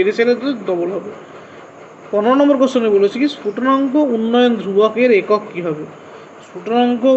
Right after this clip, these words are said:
উন্নয়ন ধ্রুবকের একক কী হবে? উত্তর হবে কেলভিন, কেজি, মোল ইনভার্স। স্ফুটনাঙ্ক উন্নয়ন ধ্রুবক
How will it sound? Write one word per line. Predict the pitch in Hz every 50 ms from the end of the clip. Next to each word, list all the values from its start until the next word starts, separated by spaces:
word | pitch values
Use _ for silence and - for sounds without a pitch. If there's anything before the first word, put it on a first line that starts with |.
| 240 214 202
উন্নয়ন | 202 208 214 240 247 254 247
ধ্রুবকের | 240 254 247 240 233 240 208 190 180
একক | 170 185 180 -
কী | 180 185 202 190
হবে? | 185 185 220 277 381 - - - - - - - - - 180
উত্তর | 165 - - 208 202 214 220
হবে | 214 233 269 302 403 - - - - - - - - -
কেলভিন, | 202 208 214 214 220 202 233 262 285 294 285 - -
কেজি, | 220 202 202 180 202 277 302 262 226
মোল | 196 190 180 180 180 180
ইনভার্স। | 175 170 165 160 156 156 -
স্ফুটনাঙ্ক | - 196 202 214 247 269 277 269 277 254 277 262
উন্নয়ন | 254 247 254 254 247 226 196
ধ্রুবক | 202 190 190 233 277